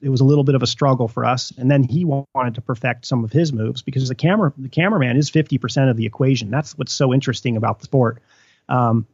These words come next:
it's a lot of work for the camera flyer to stay with the sky surfer. The, the fall rate is constantly changing more than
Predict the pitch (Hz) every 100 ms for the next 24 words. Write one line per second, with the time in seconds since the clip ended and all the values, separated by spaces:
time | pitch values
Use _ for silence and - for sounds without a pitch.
0 | _ - 151 185 104 110 156 156 139 120
1 | - 131 113 139 127 117 127 120 110 110
2 | - - 117 123 113 123 - 131 117 113
3 | 123 113 117 117 120 120 123 120 - 139
4 | 135 135 135 - 123 - - - - 190
5 | 180 - 120 113 - 117 117 107 104 113
6 | 147 151 135